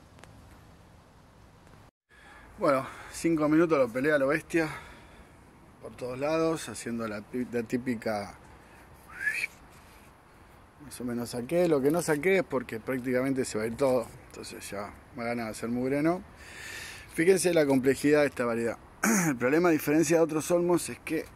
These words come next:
constantemente genera este tipo de brotaciones. Miren acá. A ver si me alejo. ¿Ven esta pelota?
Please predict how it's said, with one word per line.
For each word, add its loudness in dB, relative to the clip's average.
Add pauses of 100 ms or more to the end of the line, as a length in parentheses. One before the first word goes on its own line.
(140)
constantemente -2 (360)
genera -8 (600)
este -12
tipo -8 (420)
de -8
brotaciones. -4 (380)
Miren -2
acá. -8 (3000)
A -18
ver -16
si -18
me -12
alejo. -10 (1900)
¿Ven -4
esta -8
pelota? -4